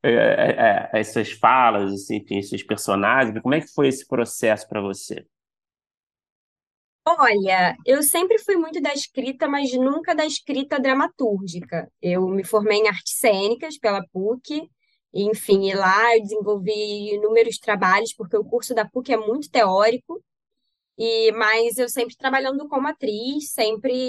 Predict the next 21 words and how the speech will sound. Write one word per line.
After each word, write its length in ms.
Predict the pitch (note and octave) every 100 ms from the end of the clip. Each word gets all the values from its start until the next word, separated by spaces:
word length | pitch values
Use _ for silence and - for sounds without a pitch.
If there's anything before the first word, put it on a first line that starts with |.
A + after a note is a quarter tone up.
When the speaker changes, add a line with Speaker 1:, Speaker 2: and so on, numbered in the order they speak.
| B3 A#3 G#3 E3+
Speaker 2:
é, 500 | F#3 F#3 E3+ D3+ E3+
eu 40 | E3+
trabalhava 380 | F#3+ G3 F#3 G3+
muito 260 | G#3+ A3
mais 200 | G#3+ G3+
como 160 | - G#3
atriz 280 | F#3 G3+ F#3+
de 100 | F#3+
teatro 640 | - G3+ F3 A3 A#3+ G3+
nessa 340 | F3+ F3 F#3+
época. 580 | E3+ F3 F#3 _ B3 C4+ - _ _ _ _ _ -
É, 360 | A#3 A#3 A#3
mas 280 | B3 C4 D4
em 120 | E4+ E4+
algum 240 | D4+ D4+
momento 380 | F4 D#4+ C#4+ F4
eu 60 | E4
fui 100 | C#4+
percebendo 560 | D4+ D4 C4 B3+ C4
a 60 | C4
necessidade 1040 | B3+ C4+ C4 C4+ A3+ A#3 C#4+ C#4 G3+ F#3